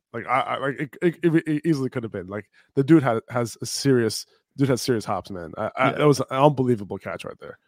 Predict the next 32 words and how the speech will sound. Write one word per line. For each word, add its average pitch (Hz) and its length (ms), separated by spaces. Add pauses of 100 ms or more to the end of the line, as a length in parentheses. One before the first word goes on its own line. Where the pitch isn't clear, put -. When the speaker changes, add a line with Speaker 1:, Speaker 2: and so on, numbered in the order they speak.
(180)
Speaker 2:
T 220 180
Higgins 165 300
and 98 80
Speaker 1:
Um, 127 120
Speaker 2:
Ja'Marr 127 220
Chase, 113 280
they're 127 120
both 127 260
wide 120 180
receiver 104 300
ones. 92 280 (320)
And 151 160
that's, 143 220
that's 147 260
the 135 100
problem, 104 380
because 113 260
now 127 140
they're 127 100
both 123 240
gonna 117 160
take 113 220
targets 110 320
from 113 120
each 104 140
other. 107 220
And 123 100
it's 113 100
not 147 120
like 127 140
it's 120 120
a 123 160